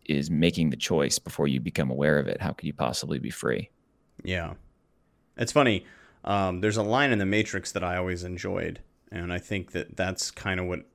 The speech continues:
Speaker 2: its point was, is, uh, I, I believe it was Morpheus was telling Neo, "You've already made the decision. Now you just need to understand it."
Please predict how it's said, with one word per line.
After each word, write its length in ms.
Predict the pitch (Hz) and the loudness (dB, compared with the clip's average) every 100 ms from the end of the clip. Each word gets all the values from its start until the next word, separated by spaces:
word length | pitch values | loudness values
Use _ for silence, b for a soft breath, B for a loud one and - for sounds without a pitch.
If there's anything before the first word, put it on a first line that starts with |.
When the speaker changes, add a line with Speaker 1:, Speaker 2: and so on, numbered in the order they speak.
| - | -8
Speaker 2:
its 160 | 98 | -8
point 380 | - - 110 - | -6 -2 -2 0
was, 400 | 92 90 90 92 | 0 0 -2 -4
is, 300 | 87 87 - - | -6 -6 -8 -8
uh, 340 | 87 52 50 - | -8 -8 -10 -10
I, 120 | 95 - | -12 -8
I 80 | 98 | -6
believe 300 | 113 262 339 | 0 0 2
it 40 | |
was 120 | 117 | 2
Morpheus 480 | 98 113 117 113 98 | 4 6 6 4 -2
was 100 | 98 | -4
telling 340 | - 104 98 101 | 0 2 2 4
Neo, 480 | 107 101 92 90 b b b b b - | 4 4 2 0 b b b b b 0
"You've 200 | 117 120 | 4 6
already 320 | 139 139 107 | 6 4 2
made 340 | 98 104 104 | 2 2 2
the 60 | 92 | 0
decision. 680 | 85 - 104 87 78 - - _ _ | -6 -4 -2 -2 -6 -12 -18 _ _
Now 160 | 95 104 | 0 2
you 180 | 104 95 | 2 0
just 180 | 95 | -2
need 140 | 104 92 | -2 -2
to 100 | - | -2
understand 600 | 87 76 - 98 92 90 | -4 -4 -4 -2 -4 -6
it." 220 | - - | -10 -16